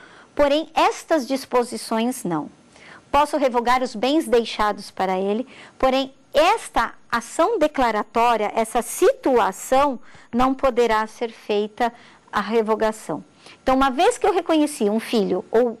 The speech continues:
uma união estável, este ato não volta a ser revogável. Trata-se também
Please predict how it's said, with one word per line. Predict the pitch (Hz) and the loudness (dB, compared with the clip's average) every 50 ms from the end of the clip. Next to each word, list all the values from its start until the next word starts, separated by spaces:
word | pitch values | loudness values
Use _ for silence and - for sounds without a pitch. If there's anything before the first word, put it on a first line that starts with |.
| _ - | _ -4
uma | 240 220 233 226 | 0 0 2 2
união | 220 220 220 226 254 285 294 | 2 2 2 2 2 2 2
estável, | 269 262 - - 233 220 226 233 226 262 277 277 - - - - - - _ | 0 -2 -4 -4 -2 -2 0 0 0 0 0 0 -2 -8 -20 -20 -20 -6 _
este | - 240 240 - - - | -2 -2 -2 -2 -2 0
ato | 247 233 254 262 - 285 | 0 0 0 -2 -6 -8
não | 254 247 233 240 240 247 240 240 254 262 277 320 392 349 254 | -6 -4 -4 -2 -2 0 0 2 4 4 2 2 0 -2 -6
volta | 202 196 233 226 220 233 240 240 - 247 - - - | -2 0 2 2 2 0 0 -2 -2 -4 -2 -4 -6
a | 208 | -8
ser | - - 208 202 | -2 -2 -2 -2
revogável. | 202 220 208 196 208 214 202 214 - - - - - - - - - - - - - - - - - - - - - - - - - - _ | 0 -2 -2 0 0 -2 -2 -2 -4 -4 -6 -8 -10 -16 -20 -20 -20 -20 -20 -20 -20 -20 -20 -20 -18 -18 -18 -14 -14 -14 -14 -14 -18 -12 _
Trata-se | - 330 339 359 392 392 - 240 220 - - 220 | 2 4 4 4 4 2 -2 -8 -8 -8 -10 -10
também | - - 202 202 220 254 269 254 240 220 | -8 -8 -4 0 0 2 2 0 -2 -6